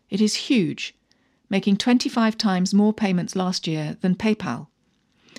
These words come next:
Its main services are offline and online payments, money transfers, giving users access to credit, brokering loans,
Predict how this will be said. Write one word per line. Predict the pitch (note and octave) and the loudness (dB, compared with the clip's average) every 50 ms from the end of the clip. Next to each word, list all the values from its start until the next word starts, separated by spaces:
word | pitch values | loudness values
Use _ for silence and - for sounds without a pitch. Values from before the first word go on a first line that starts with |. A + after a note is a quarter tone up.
| - - - _ _ _ | -20 -20 -20 _ _ _
Its | - A#3 A3 A3+ A#3+ | -2 0 2 4 4
main | B3 C4 C#4+ C#4+ | 4 6 6 4
services | C4 - A3+ G#3+ G#3+ F#3+ F#3 - - D3+ C#3 C#3+ E3 - - - | 2 2 2 2 2 2 0 -2 -4 -6 -8 -8 -8 -12 -10 -4
are | - F#3 F3 F3 F3 F3 F3+ _ _ _ _ _ _ _ _ _ | -2 -2 0 0 -2 -2 -4 _ _ _ _ _ _ _ _ _
offline | - A#3 A#3+ - - B3 A#3+ A#3 A3+ G#3+ | -2 -2 -2 0 0 2 4 4 4 4
and | - F#3+ F#3 F3+ - - | 4 2 0 0 -2 -4
online | - F#3 F3 E3 D3+ D3 C#3+ C#3 C#3+ C#3 | -4 -2 -2 -2 -4 -4 -6 -6 -8 -8
payments, | - E3 D3+ D3+ D#3+ F3+ G#3+ - - - - - _ _ _ _ _ _ _ _ _ _ _ - | -8 -6 -4 -4 -2 -4 -4 -6 -6 -8 -8 -10 _ _ _ _ _ _ _ _ _ _ _ 0
money | G3 G3+ G3 G3+ F#3+ | 2 2 4 2 2
transfers, | - - D#3+ D#3 C#3+ - - - D3 C#3+ C#3+ D#3+ F#3+ - - - - _ _ _ _ _ _ _ _ _ - | 0 -2 -4 -4 -4 -6 -8 -8 -6 -6 -6 -6 -8 -10 -14 -18 -20 _ _ _ _ _ _ _ _ _ 2
giving | A#3+ A3 A#3 A3 | 4 6 8 8
users | G#3 G3 G#3 G3+ F#3 F#3+ F3 E3+ - - | 8 8 6 6 4 4 0 0 -2 -2
access | G3+ - - - - E3+ - - | -4 -4 -2 -2 -4 -4 -4 -6
to | - | -8
credit, | - - F3+ C#3+ D3 C3+ D#3 - - - - _ _ _ _ _ _ _ _ _ - | -6 -6 -6 -6 -6 -6 -10 -8 -10 -12 -14 _ _ _ _ _ _ _ _ _ -2
brokering | F#3+ G3 F#3+ F#3 - G3 F3 F3 F3+ F#3+ | 2 2 2 2 2 0 0 2 2 4
loans, | G3+ G#3 F#3 D3+ C#3 C#3+ D3 - - - - | 4 4 2 0 -2 -4 -6 -6 -8 -10 -12